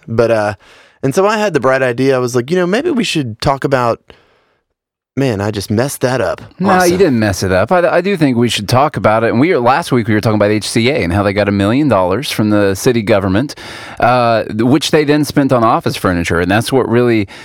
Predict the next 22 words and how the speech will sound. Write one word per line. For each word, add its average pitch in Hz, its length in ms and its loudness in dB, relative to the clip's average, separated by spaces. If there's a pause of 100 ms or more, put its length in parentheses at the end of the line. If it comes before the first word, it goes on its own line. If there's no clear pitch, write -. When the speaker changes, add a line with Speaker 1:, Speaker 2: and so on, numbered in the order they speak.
(160)
Speaker 2:
sparked 123 460 -2
it. 123 180 0
You 151 80 2
know, 170 140 2
it 160 60 -2
didn't 185 180 0
really 131 180 2
turn 120 220 0
into 117 160 0
the 92 80 0
huge 104 340 -2
national 107 480 0
story 107 420 0
that 107 120 2
I 104 100 2
thought 104 220 0
it - 60 -4
was 98 140 -2
gonna 104 200 0
turn 101 240 0
into. 98 480 0
Uh, 92 100 0